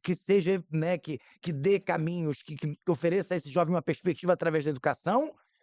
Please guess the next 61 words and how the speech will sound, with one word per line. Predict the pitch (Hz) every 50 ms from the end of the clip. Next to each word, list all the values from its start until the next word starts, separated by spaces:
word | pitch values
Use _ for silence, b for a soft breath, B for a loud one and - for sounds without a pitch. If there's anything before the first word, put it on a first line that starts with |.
| _ _ -
Mas | 117 117 113
eu | 127
vou | 135
voltar | 123 127 123 110 135 123
atrás | - - 117 127 123
e | -
falar, | - 117 107
"Cara, | - 127 117 113
vamos | 113 151 175
olhar | 160 135 120
aqui, | 104 - -
ó, | 135
vamos, | 117 123 143 151
vamos | 131 147 160 -
fazer | 165 143 151
leis | 139 139 135 -
pra | - 147
exigir | 139 131 127 127 110 135
o | 139
básico, | 127 131 135 147 147 131 - - 123
a | 131
infraestrutura | 123 151 135 - 131 123 - 151 151
básica". | 127 110 127 139 156 175 170 - - - 120 - B B B B B
E, | B 147
claro, | 131 - - 156 147 127 113 95 85 - b b b b b b
né, | 110 127 127
vamos | 117 127 139 135
olhar | 127 131 123
pra | - - 123
esse | - -
professor | - 135 127 - 131 107 - - 131 110
com | - 135
muito | 123 117 123 139 131 - -
carinho. | - 139 123 110 98 92 90 76 - B B B B B B
Vamos | B 131 135
olhar | 135 139 127
pra | - 135
esse | 127 - -
professor | 135 127 - 131 117 - - 147
que | 123 -
tá | - 147
doente, | 139 135 127 131 139 -
tá | - 139
precisando | 127 - - 156 143
de | 131
ajuda, | 147 147
tá | - 165
gritando | 143 139 185 254 269 - _ 254 254 277 320 330 330 294
por | - 320 311 269
ajuda. | 254 208 151 143 202 254 262
Eu | -
fui | - 214
no | 226 220
lançamento | 196 - 185 190 196 202
do | 180 165
livro | 160 190 185 185
de | 156 165
um | 180 165
amigo | 160 170 202 214
meu, | 175 160 180 180
professor, | - 180 - - 147 - _ - 151 185 233